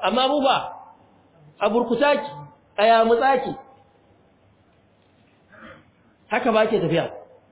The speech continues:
Wannan ba ana maka magana wai masu wannan aikin ba a ba su tsaro, a'a. Wani tsaro kuma? Kai dai a je Allah ya tsare. Mun iso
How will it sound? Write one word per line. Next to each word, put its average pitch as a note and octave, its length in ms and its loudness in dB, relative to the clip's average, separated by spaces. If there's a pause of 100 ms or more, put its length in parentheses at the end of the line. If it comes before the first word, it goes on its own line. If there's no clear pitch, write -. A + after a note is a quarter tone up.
(240)
Wannan A#3+ 260 0
ba A3 160 4
ana B3+ 140 2
maka A#3 200 0
magana A3 320 0
wai G#3+ 140 4
masu G#3 320 0
wannan A3 220 0
aikin G#3 240 0
ba F#3 400 0
a F3+ 100 0
ba G#3 220 0
su G3 80 -6
tsaro, E3+ 240 0
a'a. E3+ 580 -2
Wani E3 160 0
tsaro F#3+ 300 0
kuma? G#3+ 220 2 (440)
Kai G#3+ 140 0
dai A3 180 2
a F3+ 40 2
je F3+ 100 2
Allah F#3 260 2
ya D#3+ 120 0
tsare. C#3+ 280 -4 (2250)
Mun G#3 240 0
iso A#3+ 240 0